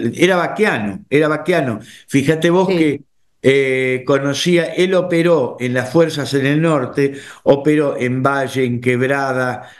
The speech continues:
Speaker 1: ¿no es cierto?, en territorio, en precordillera. Eh, entonces, en llanuras. Entonces tenía una, una capacidad de, de, de conducción de,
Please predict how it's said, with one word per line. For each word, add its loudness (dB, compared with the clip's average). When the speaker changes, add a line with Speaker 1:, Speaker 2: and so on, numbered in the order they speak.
Speaker 1:
¿no -2
es 0
cierto?, 2
en -2
territorio, 0
en -2
precordillera. 0
Eh, 2
entonces, 0
en 2
llanuras. 0
Entonces 2
tenía 0
una, 0
una 2
capacidad 0
de, -6
de, 0
de 2
conducción 0
de, 0